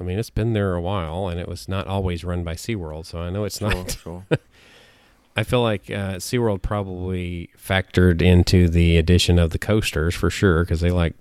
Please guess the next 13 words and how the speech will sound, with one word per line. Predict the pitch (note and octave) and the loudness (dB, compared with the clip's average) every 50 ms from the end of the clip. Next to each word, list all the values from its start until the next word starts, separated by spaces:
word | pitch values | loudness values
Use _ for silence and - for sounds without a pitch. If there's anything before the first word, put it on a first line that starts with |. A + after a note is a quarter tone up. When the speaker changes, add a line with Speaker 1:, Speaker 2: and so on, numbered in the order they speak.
| _ _ | _ _
Speaker 1:
they | - E2 | -2 0
like | F2 E2+ D2+ D#2+ | 0 0 0 0
doing | E2+ E2 D#2 D#2 | 0 0 0 0
coasters | - E2 D#2+ D#2+ - - E2 D#2+ | 2 0 0 0 0 -2 -2 0
in | D#2+ D#2 | 0 2
their | D#2+ E2+ E2+ | 2 2 0
parks, | - - C#2+ D2 D#2 - - - - - _ - - - - - - - _ _ - | 0 0 0 -2 -2 -4 -6 -12 -14 -14 _ -20 -20 -20 -20 -20 -20 -20 _ _ -6
obviously. | - C#2+ D2 D2 D2 D2+ - - - D2+ E2+ - - _ _ _ _ _ _ _ _ _ _ _ _ _ _ _ _ _ _ _ - | -4 -2 -2 0 -2 -4 -2 -2 -2 -2 -2 -4 -6 _ _ _ _ _ _ _ _ _ _ _ _ _ _ _ _ _ _ _ -6
It | G2 G2 F#2+ | -4 -2 -2
was | F#2 G2 G2 F#2+ F2+ - - - - - - _ _ _ _ _ _ _ _ _ _ _ | -2 -2 -2 -4 -6 -8 -10 -12 -14 -16 -20 _ _ _ _ _ _ _ _ _ _ _
kind | - - A2+ B2 | -4 0 0 2
of | C3 A#2+ | 2 0
fun | - - - - F#2 F2+ F#2+ G#2+ A#2 A#2+ A#2+ A#2+ B2 B2 B2 A#2+ | -2 -8 -6 -4 -2 -2 -2 -2 -2 -2 -2 -2 -2 -2 -4 -6